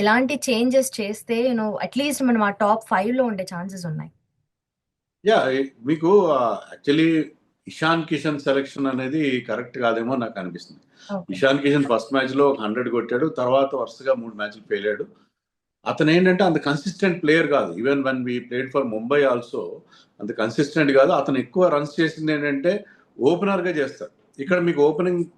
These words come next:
Speaker 2: ఆ, already సెట్ అయి ఉంది. మీరు అతను నెంబర్ త్రీలో తీసుకొచ్చారు. నెంబర్ త్రీలో అతను కంఫర్టబుల్ గా లేడు ఫస్ట్ మ్యాచ్ తర్వాత. అది కంటిన్యూస్ గా ఫెయిల్ అవ్వడం మనం చూసాం. So what ఎస్ఆర్హెచ్ wanted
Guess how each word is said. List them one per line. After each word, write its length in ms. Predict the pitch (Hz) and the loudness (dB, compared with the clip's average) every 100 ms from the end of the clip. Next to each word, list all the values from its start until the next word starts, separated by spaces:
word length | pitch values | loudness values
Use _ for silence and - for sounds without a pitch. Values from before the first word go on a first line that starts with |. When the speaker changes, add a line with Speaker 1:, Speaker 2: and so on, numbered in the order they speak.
| _ _ - 139 | _ _ -4 0
Speaker 2:
ఆ, 40 | 131 127 | 2 2
already 300 | 147 160 156 151 | 2 2 0 -2
సెట్ 220 | 135 156 | -2 0
అయి 80 | 151 | -2
ఉంది. 160 | 120 92 _ _ _ - | -2 -6 _ _ _ -6
మీరు 140 | 143 | -2
అతను 120 | 143 127 | -2 -2
నెంబర్ 220 | 139 151 151 | -2 -2 -2
త్రీలో 200 | 156 156 | -4 -2
తీసుకొచ్చారు. 400 | 135 135 127 147 139 | -4 -6 -6 -4 -2
నెంబర్ 200 | 143 147 | -2 -2
త్రీలో 180 | 160 170 | -2 -2
అతను 200 | 147 135 131 | -2 -6 -6
కంఫర్టబుల్ 420 | 117 147 143 151 143 | -6 -4 -2 -2 -2
గా 80 | 123 | -2
లేడు 140 | 127 - - | -4 -8 -12
ఫస్ట్ 160 | - 135 | -6 -4
మ్యాచ్ 180 | 131 120 123 | -4 -6 -2
తర్వాత. 320 | 123 135 127 117 - _ _ _ | 4 4 2 -4 -6 _ _ _
అది 120 | 117 117 | -10 -4
కంటిన్యూస్ 400 | 117 135 143 135 | 0 2 2 0
గా 60 | 135 131 | 0 2
ఫెయిల్ 160 | 123 | 4
అవ్వడం 220 | 135 135 127 | 4 4 0
మనం 100 | 110 98 | -4 -8
చూసాం. 200 | - - _ _ - | -16 -20 _ _ -2
So 60 | 135 95 | 0 4
what 200 | 131 180 - - - | 2 2 -4 -16 -12
ఎస్ఆర్హెచ్ 480 | 110 151 151 160 - 131 | -2 2 4 2 0 0
wanted 300 | 131 135 165 | 2 2 0